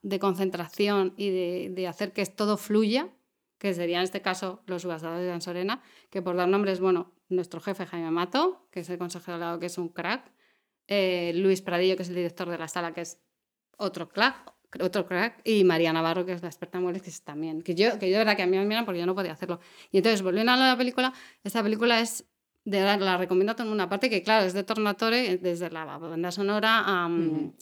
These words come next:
Speaker 1: a la fotografía, a la delicadeza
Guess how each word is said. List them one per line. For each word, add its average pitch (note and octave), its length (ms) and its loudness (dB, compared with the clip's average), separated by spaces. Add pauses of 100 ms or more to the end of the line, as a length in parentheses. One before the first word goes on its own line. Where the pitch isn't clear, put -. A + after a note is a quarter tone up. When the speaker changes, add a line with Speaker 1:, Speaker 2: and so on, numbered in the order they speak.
(160)
Speaker 1:
a F3+ 80 -6
la F#3 40 -6
fotografía, F#3+ 640 0
a F#3+ 200 -4
la F#3 120 -2
delicadeza F#3 920 2